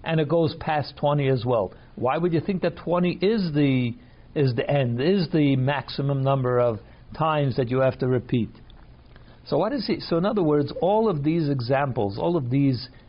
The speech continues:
details that the Alter Rebbe adds to this discussion, why are they necessary? How many times he repeated it? He gives two examples. Ha-, what, which sin it is? He gives an example. It goes past twenty.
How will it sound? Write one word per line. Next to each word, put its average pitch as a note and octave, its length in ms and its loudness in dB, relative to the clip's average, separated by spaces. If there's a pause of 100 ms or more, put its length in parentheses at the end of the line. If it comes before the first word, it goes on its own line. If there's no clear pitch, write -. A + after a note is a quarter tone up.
(240)
details B2+ 600 0
that G#2+ 140 0
the A2 80 -2
Alter B2+ 300 -2
Rebbe B2 340 -2
adds C3 520 0 (400)
to D#3+ 120 2
this C#3+ 240 -2
discussion, D3+ 600 -4
why C#3+ 220 0
are D#3 120 2
they C3+ 140 0
necessary? G2 760 -4 (380)
How C#3 160 -4
many C3+ 180 0
times C3 480 0
he B2+ 120 2
repeated D3 540 0
it? D3 200 0
He B2 80 -4
gives A2 320 -2
two A#2 140 2
examples. G#2+ 640 -2 (460)
Ha-, C#3 180 -4
what, C3+ 400 0
which D3+ 220 2
sin E3+ 400 0
it E3 140 2
is? D3+ 440 0
He A2+ 120 -4
gives A#2 260 0
an A#2 80 0
example. A2+ 640 -2 (240)
It D3+ 180 0
goes D#3 320 0
past D#3 480 -4
twenty. D#3+ 540 0